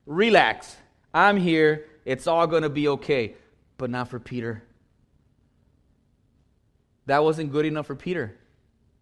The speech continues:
Peter creates his own crisis. Check this out. I mean, think about it. If you were on the boat, you're scared to death, Jesus says, "It's me, relax,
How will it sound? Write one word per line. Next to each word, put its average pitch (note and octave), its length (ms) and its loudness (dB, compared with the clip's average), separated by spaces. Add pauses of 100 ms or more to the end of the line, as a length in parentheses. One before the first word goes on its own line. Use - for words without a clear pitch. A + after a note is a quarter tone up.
(580)
Peter G#3+ 420 0
creates E3+ 580 -2
his C#3+ 180 -8
own D3+ 160 -4
crisis. D3 480 -4
Check C3+ 200 -8
this B2 160 -10
out. G2+ 220 -6 (400)
I F3+ 60 -4
mean, G#3 140 -2
think A#3+ 260 -4
about F#3 320 6
it. G2+ 100 -8 (2250)
If E3 180 -4
you A3 120 -2
were A#3+ 80 0
on A#3+ 100 2
the G#3+ 60 4
boat, F3 500 2 (1300)
you're C3 120 -6
scared A3 420 2
to - 80 -10
death, B2+ 400 0 (840)
Jesus G3 360 -4
says, F#3+ 300 0
"It's D#3+ 240 -6
me, F3 260 -2
relax, D3 640 0